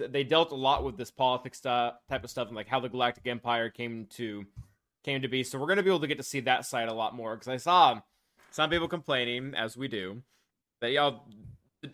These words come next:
the, this, this is all, the story's already been told. We already have seen the uprising of the Empire.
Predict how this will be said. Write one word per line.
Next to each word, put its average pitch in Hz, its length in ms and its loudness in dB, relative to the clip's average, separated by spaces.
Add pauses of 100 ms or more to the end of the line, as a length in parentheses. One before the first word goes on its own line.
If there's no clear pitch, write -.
the, 139 560 0
this, - 480 -4 (340)
this 165 120 -2
is 170 100 -2
all, 208 100 8
the 170 120 0
story's 196 360 6
already 143 140 2
been 117 140 -6
told. 92 300 -8 (580)
We 147 100 4
already 175 340 10
have 156 120 6
seen 143 340 0
the 135 120 4
uprising 135 460 4
of 127 60 -2
the 120 100 -2
Empire. 110 540 0